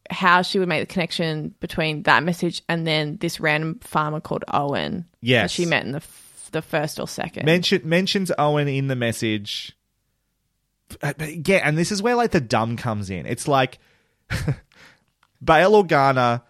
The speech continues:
Speaker 2: sends Obi-Wan off on this secret mission, hasn't heard from him. I know what I'll do. I'll send him a message to his communicator that if someone's captured him,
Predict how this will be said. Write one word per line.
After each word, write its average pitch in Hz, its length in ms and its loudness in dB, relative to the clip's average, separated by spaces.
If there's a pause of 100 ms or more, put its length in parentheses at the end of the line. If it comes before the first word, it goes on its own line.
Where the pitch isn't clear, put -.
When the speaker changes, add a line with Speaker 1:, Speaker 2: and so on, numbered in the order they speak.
(120)
Speaker 2:
sends 135 420 2
Obi-Wan 117 540 4
off 110 220 0
on 117 60 -6
this 117 120 -2
secret 113 320 -4
mission, 92 520 -6 (200)
hasn't 160 380 0
heard 127 260 4
from 110 180 -4
him. 95 340 -6 (180)
I 202 120 6
know 196 120 4
what 123 100 2
I'll 104 100 0
do. 98 360 -6 (320)
I'll 202 140 6
send 220 280 0
him 175 140 0
a 127 60 2
message 120 760 -2 (180)
to 151 140 2
his 131 100 4
communicator 127 800 2
that 113 100 0
if 117 80 0
someone's 160 240 0
captured - 380 0
him, 101 160 -2